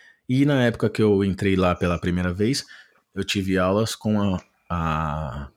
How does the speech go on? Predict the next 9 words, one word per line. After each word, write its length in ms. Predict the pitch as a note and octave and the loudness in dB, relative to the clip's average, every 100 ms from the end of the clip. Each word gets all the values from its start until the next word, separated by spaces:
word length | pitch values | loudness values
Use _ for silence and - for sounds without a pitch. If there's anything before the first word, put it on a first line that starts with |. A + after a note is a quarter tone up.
| _ _ - | _ _ -2
Ana 220 | G#2+ F#2+ | 0 0
Cláudia 380 | F#2+ F#2 F#2 F#2+ | 2 2 2 0
César, 500 | - G#2+ A#2+ D#3 D#3 | 0 2 4 4 0
que 120 | G#2 | 0
é 40 | |
a 80 | F2+ | 0
cavaquinista 920 | - F#2 A2+ B2 B2 G#2 C3 - D3+ - - | 0 -2 -2 -2 -2 -2 -4 -6 -8 -8 -10
do 600 | F2 F2 E2+ E2 D2+ D2+ - - | -4 -4 -2 -4 -6 -8 -14 -10
conjunto 640 | F2+ E2+ E2 F2 E2 | -4 -4 -2 -4 -4